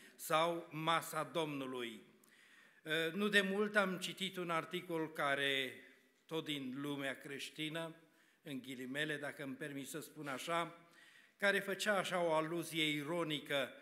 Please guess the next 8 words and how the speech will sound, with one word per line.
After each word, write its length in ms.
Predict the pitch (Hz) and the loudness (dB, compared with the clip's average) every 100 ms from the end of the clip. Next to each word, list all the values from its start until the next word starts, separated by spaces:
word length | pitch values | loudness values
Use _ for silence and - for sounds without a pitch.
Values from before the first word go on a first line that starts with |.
| - - _ | -20 -20 _
la 160 | 170 | 0
faptul 480 | 156 202 196 196 185 | 2 2 2 0 -2
că 120 | 185 | 0
noi 240 | 160 170 180 | 0 2 0
sărbătorim 760 | 180 175 147 156 165 160 165 151 | 0 -2 0 -2 -2 -2 -2 -4
cina 760 | - 170 165 160 156 139 - | -4 -4 -2 -2 -2 -6 -12
dimineața. 840 | 131 151 156 175 175 - 135 104 - _ _ _ _ _ - - _ _ _ | -10 -6 -2 0 0 -2 -8 -10 -12 _ _ _ _ _ -20 -20 _ _ _
Și 580 | - - 151 147 151 143 | -14 -8 -6 -4 -4 -8